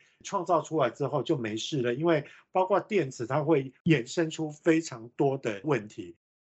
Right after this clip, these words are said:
那我相信各位听众朋友听了凤琪这样讲之后，一定觉得不过瘾。没关系，我们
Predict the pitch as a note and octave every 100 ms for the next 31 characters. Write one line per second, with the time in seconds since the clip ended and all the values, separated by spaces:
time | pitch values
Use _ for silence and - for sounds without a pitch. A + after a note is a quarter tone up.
0 | _ B3 B3+ A3 D3+ A3+ A3+ A3 G3+ G3+
1 | E3+ F#3+ F#3 E3 E3 D3+ F3 E3+ D3 D#3
2 | B2 G#2+ D3+ B2+ B2+ G#2 G2+ C#3+ D3+ A#2+
3 | D#3 C3 - A2+ A#2+ A#2+ - - C#3+ A2+
4 | G#2+ A#2 D3 D3+ E3+ B2 G#2+